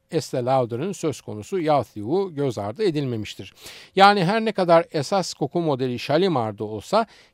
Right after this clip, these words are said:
gizliden gizliye hem Youth You hem de Şalimar'a benzeyen ancak bu parfümlerin yapılış tarihi de göz önüne alınarak onlardan daha modern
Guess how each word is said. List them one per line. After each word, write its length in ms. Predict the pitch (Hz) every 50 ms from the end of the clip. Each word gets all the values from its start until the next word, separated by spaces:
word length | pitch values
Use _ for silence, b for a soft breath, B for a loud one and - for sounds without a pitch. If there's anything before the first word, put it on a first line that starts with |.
| _ -
gizliden 500 | 156 165 175 175 185 190 175 196 196 196
gizliye 520 | 190 170 139 127 117 117 135 170 202 208
hem 200 | 165 185 196 175
Youth 380 | 151 147 135 123 117 - - -
You 220 | 123 139 190 208
hem 200 | 147 165 156 139
de 60 | 120
Şalimar'a 580 | 113 - - 139 156 160 135 117 110 107 107 101
benzeyen 500 | 135 156 151 135 104 101 110 127 175 180 b b b b b b b
ancak 420 | - 160 170 165 135 127 110 - -
bu 100 | 214 180
parfümlerin 680 | - 156 143 123 104 - 120 113 110 113 131 175 202
yapılış 480 | 180 135 117 - 143 143 185 180 - -
tarihi 420 | - 131 120 110 107 104 110 104
de 80 | 104 101
göz 260 | - 175 170 139 120
önüne 240 | 117 107 107 104 107
alınarak 540 | 127 170 180 151 127 113 107 117 156 185 - _ _ -
onlardan 640 | 180 175 165 143 123 113 110 107 123 160 180 175 143
daha 200 | 131 120 156 156
modern 380 | 120 107 101 101 147 196 202